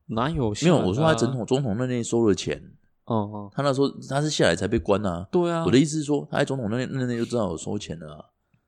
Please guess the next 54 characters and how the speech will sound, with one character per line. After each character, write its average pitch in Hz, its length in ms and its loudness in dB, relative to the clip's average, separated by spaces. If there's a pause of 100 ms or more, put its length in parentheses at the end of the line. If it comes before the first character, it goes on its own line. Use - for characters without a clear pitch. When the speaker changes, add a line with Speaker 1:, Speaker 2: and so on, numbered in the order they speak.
(140)
Speaker 2:
如 135 80 -8
果 120 80 -2
你 82 100 -2
知 101 140 -6
道 113 100 -2
这 101 100 -4
件 98 120 -2
事 95 160 -6
情 78 120 -10
的 78 120 -10
时 82 120 -8
候， 90 300 -6
你 80 100 -12
会 92 140 -8
怎 80 100 -12
么 80 120 -18
做？ 90 240 -12 (1400)
Speaker 1:
我 127 180 -8
觉 139 140 -2
得 151 60 2
要 147 120 0
看 139 340 -4
个 139 220 4
人 104 220 4
的 101 340 -2 (600)
那 131 100 -4
个 110 420 -4 (600)
爱 139 160 -4
情 117 260 -10
情 107 240 -6
面 104 320 -2
欸， 98 140 -6
因 190 120 0
为 214 80 6
你 131 100 0
看 208 160 4
Speaker 2:
哪 90 100 2
里 107 200 6
欸？ 87 280 2
你， 104 120 0
你， 110 220 -2
你 107 160 -2
也 101 60 0
要 - 60 4
怎 170 60 2
么 170 40 2
做？ - 20 0
Speaker 1:
阿 185 60 0
扁 120 140 4
就 127 120 2
是 135 140 -4
爱 143 180 -4
他 123 200 -8
啊。 107 440 -8